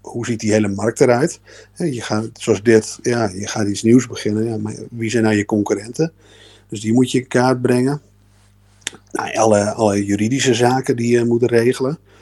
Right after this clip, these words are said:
En ja, daar hebben, eh, banken en adviseurs, die hebben daar gewoon, eh, eh, templates voor. En dan kun je gewoon aan de hand daarvan kun je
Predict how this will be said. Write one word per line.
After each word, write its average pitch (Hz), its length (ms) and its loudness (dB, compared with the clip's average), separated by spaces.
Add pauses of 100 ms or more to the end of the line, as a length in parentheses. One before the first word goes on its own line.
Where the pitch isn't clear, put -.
(260)
En 113 260 0 (380)
ja, 107 200 0
daar 110 180 6
hebben, 113 400 2
eh, 104 360 -6 (120)
banken 107 760 -4
en 101 260 -2
adviseurs, 107 640 2
die 110 80 -4
hebben 104 260 2
daar 104 100 -2
gewoon, 110 420 -2
eh, 110 420 -14 (260)
eh, 110 200 -8 (300)
templates 110 480 -2
voor. 110 320 0 (480)
En - 180 0
dan 110 140 4
kun 113 140 0
je 113 180 4
gewoon 113 160 -4
aan 110 80 0
de 107 60 0
hand 107 200 2
daarvan 110 480 2
kun 113 200 2
je 107 300 0